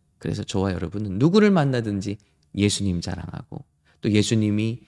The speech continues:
신부처럼 사랑하시는 교회를 자랑하고, 성도를 자랑하고, 또 예수님의 은혜를 자랑하는 저와 여러분 되기를 예수님의 이름으로 축복합니다. 이 세상에 그 어떤 작아 보이는 성도도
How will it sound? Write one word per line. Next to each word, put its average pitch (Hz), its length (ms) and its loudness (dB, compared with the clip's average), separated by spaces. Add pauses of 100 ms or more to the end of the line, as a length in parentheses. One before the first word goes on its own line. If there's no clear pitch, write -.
(260)
신부처럼 147 920 4
사랑하시는 110 760 -4
교회를 117 380 4
자랑하고, - 580 -10 (380)
성도를 139 460 0
자랑하고, - 580 -10 (600)
또 92 260 -4 (580)
예수님의 95 560 -2 (120)
은혜를 117 560 2
자랑하는 101 540 -8 (380)
저와 101 240 -4
여러분 104 260 -6
되기를 - 420 -8 (360)
예수님의 101 360 -2
이름으로 120 600 2 (300)
축복합니다. - 1300 -4 (560)
이 117 120 4
세상에 117 460 0
그 - 300 -2
어떤 147 360 2
작아 117 280 0
보이는 107 340 -4
성도도 127 520 0